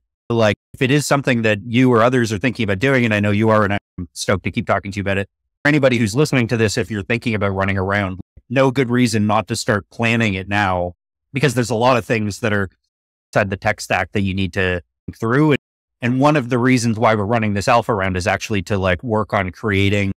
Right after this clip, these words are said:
basically guides and support documentation for potential round managers, like, people running their own rounds, so that we can pass on as much kind of wisdom and insight as we have. And there will be kind of options in the future for, like, how much support a community would like from Gitcoin,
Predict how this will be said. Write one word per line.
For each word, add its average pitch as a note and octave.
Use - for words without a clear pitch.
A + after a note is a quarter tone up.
basically A2
guides A2
and G2+
support A2
documentation A#2+
for -
potential A#2
round A2+
managers, B2
like, G#2
people G#2+
running G2+
their G2+
own G2
rounds, G#2
so A#2
that G#2+
we A2
can G2+
pass G#2
on G2+
as F#2+
much A2
kind G#2+
of F#2
wisdom G2
and F#2+
insight G2
as F2+
we F#2+
have. G2
And A2
there B2+
will C#3
be B2+
kind B2+
of A2
options A#2
in G#2
the G#2
future A2
for, G#2
like, F#2
how D3
much B2
support A#2
a G2+
community G#2
would G2
like G2+
from G#2+
Gitcoin, A#2+